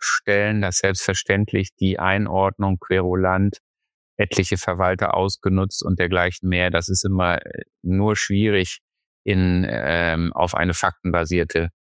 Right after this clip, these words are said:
äh, Grundlage zu stellen. Das sind in der Regel Empfindungen und Eindrücke, die Eigentümer und oder Verwalter von diesem, in Anführungsstrichen, Querulanten, also von einem Eigentümer haben. Und die Frage ist natürlich, ob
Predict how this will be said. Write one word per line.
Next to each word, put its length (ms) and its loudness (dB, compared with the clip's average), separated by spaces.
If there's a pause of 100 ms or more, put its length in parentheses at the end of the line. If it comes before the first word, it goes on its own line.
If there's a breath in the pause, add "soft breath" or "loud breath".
(420)
äh, 100 -2
Grundlage 580 0
zu 160 -4
stellen. 460 0
Das 160 0
sind 180 2
in 140 0
der 160 0
Regel 260 0
Empfindungen 640 0
und 160 0
Eindrücke, 560 0
die 200 -2
Eigentümer 600 0
und 240 0
oder 280 0
Verwalter 640 -2 (600)
von 500 0
diesem, 500 0
in 160 0
Anführungsstrichen, 580 0
Querulanten, 720 0
also 240 0
von 240 -2
einem 440 0
Eigentümer 720 0
haben. 400 0 (560 loud breath)
Und 360 0 (120)
die 80 0
Frage 400 0
ist 240 -2
natürlich, 560 0
ob 120 -6